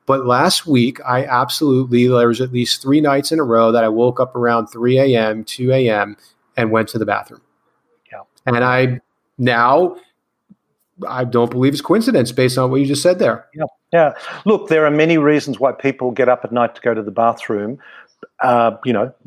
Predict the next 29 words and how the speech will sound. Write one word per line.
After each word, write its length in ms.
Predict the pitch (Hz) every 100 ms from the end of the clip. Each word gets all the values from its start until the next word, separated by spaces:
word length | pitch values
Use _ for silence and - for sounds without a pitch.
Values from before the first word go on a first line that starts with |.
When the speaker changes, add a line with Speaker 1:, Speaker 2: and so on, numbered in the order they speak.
| - 123
Speaker 2:
uh, 220 | 113 110
pre-diabetes 800 | - 160 127 131 127 156 110 92
is 100 | 92
one, 320 | 110 110 87
but, 160 | - 107 - - - -
but, 360 | 139 - - - _ _ -
and 160 | 139
so 180 | - 147
medication 720 | 131 135 123 - 135 127 135
and 140 | 127 110
prostate 520 | 135 - - 127 127
for 100 | 127
Speaker 1:
Mm. 40 |
Speaker 2:
men 160 | 123 123
as 140 | 113
they 80 | 123
grow 260 | 113 120 120
older, 320 | 123 120 113
et 80 | 110
cetera, 300 | 147 - 123
et 80 | -
cetera. 320 | 139 113 - - - - -
But 260 | 143 - - _ -
a, 280 | 123 131 -
a 100 | 131 -
commonly, 720 | - 185 196 165 135 113 107 110 _
a 60 | 127
common 400 | - 180 190 139
cause, 560 | - 131 143 247 -